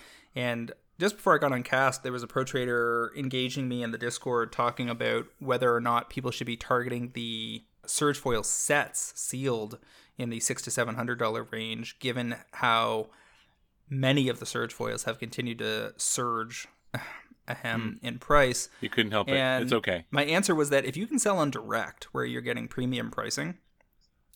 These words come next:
Speaker 1: and if you can negotiate maybe a volume discount from a vendor, uh, on eBay or Facebook,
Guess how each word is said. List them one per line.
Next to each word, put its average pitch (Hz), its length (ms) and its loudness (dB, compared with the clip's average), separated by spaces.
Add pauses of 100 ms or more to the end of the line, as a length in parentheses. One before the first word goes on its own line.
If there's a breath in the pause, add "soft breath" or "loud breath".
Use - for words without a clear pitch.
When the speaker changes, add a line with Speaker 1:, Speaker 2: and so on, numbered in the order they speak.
(100)
Speaker 1:
and 131 140 4
if 117 100 0
you 131 100 -2
can 131 140 -2
negotiate 123 800 0
maybe 123 220 -2
a 117 80 0
volume 117 400 -4
discount 123 460 -4
from 123 160 -4
a 117 40 -4
vendor, 123 520 0 (500 loud breath)
uh, 117 220 -4
on 117 240 -2
eBay 117 600 -2
or 113 300 -6
Facebook, 202 520 -4